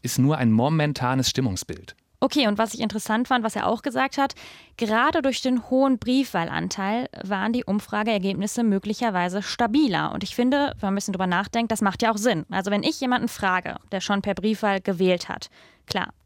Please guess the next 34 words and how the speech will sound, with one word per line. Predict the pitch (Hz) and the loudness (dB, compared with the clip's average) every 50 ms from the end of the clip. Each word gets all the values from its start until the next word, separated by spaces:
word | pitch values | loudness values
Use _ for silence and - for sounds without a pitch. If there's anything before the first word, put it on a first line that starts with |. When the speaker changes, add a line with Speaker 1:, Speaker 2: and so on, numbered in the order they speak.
| _ - | _ 0
Speaker 2:
der | 208 208 - - | 0 0 2 2
ändert | 226 262 262 220 185 - | 2 4 4 4 4 2
seine | 185 175 175 180 | 0 2 2 2
Meinung | 180 170 165 170 175 180 180 180 | 2 2 2 2 2 2 2 0
nicht | 180 180 - | 0 0 0
mehr, | - 214 226 262 320 - _ _ _ | 0 2 2 2 0 -2 _ _ _
geht | - - - - | -12 -10 -10 -6
ja | 202 202 | -4 -4
auch | 196 | 0
nicht. | 208 240 285 349 - - - - - - - - - _ _ _ _ - | 2 2 2 0 -2 -8 -18 -20 -20 -20 -20 -20 -20 _ _ _ _ -4
Anders | 208 214 226 226 214 - | -2 0 2 0 2 2
bei | 233 233 | 2 4
Nichtbriefwählern, | 302 339 - - - - 180 180 170 - 190 175 170 175 - - - | 4 2 2 -2 -6 -4 -4 -4 -2 -2 -2 -2 0 -2 -4 -6 -6
da | - - - | -6 -6 -4
kommt | - 202 208 208 | -2 -2 -2 -2
vor | - - 190 | -2 -2 0
der | 180 180 175 | 0 0 2
Wahl | 175 180 180 | 2 0 0
noch | 180 175 - | 0 -2 0
ein | 185 175 170 | 0 0 0
Ereignis, | 156 143 165 214 - - 254 262 277 - | 2 2 0 0 0 0 0 0 0 -2
also | - - 175 165 160 | -2 -4 -4 -4 -4
zum | - - 180 | -6 -6 -4
Beispiel | 160 170 175 170 - - 170 156 | -2 -2 -2 -4 -4 -8 -8 -8
ein | 143 - | -6 0
Unwetter | - 233 254 254 220 226 208 - - 220 208 196 196 202 | 2 4 4 6 6 4 2 0 0 0 2 2 0 0
oder, | - 180 170 165 - - - _ _ _ _ _ - | -2 -4 -6 -6 -6 -10 -12 _ _ _ _ _ -12
keine | - 175 170 170 | -8 -6 -6 -4
Ahnung, | 170 170 180 175 | -2 -2 -2 -2
ein | 160 165 | -4 -4
Plagiatsvorwurf | - - 190 180 185 180 185 202 - - - - 202 190 180 190 190 175 - | -4 -4 -6 -4 0 0 0 0 -2 -4 -6 -2 0 0 2 0 -2 -4 -4
gegenüber | - 196 185 180 190 190 | -6 -4 -4 -2 0 0
einem | 190 190 185 175 | 0 0 0 0
Kanzlerkandidaten | - 233 277 - - 208 - - 190 185 190 170 190 185 196 - 254 269 | 0 0 0 2 0 -2 0 0 0 0 0 2 2 0 2 2 2 0